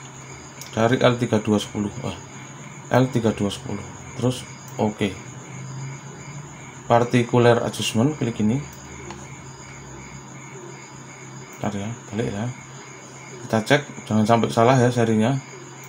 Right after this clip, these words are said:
Particular adjustment. Terus was the ink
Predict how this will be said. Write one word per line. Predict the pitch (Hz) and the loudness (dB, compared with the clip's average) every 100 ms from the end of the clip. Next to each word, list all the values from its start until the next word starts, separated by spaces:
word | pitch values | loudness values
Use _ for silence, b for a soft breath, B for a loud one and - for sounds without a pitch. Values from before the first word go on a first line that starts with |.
| - | -4
Particular | 107 104 110 - 110 107 | -2 -2 -2 4 4 6
adjustment. | 104 - 104 - 123 156 156 139 - - - - - - - - | 2 0 -2 4 6 6 0 -8 -12 -16 -16 -14 -14 -14 -16 -2
Terus | 123 143 139 - 131 | 6 6 6 2 6
was | 139 139 - | 6 6 2
the | 135 131 | 2 6
ink | 135 131 | 6 6